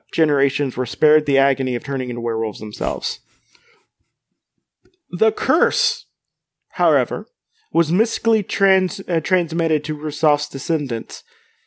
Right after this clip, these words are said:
waiting for a supernatural catalyst to trigger,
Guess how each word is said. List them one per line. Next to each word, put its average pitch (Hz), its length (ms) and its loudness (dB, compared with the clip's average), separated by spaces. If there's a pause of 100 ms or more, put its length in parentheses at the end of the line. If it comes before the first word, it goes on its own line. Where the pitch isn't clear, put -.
(260)
waiting 262 680 0
for 220 300 0
a 175 100 2
supernatural 202 960 0
catalyst 165 560 2
to 147 80 -12
trigger, 143 420 0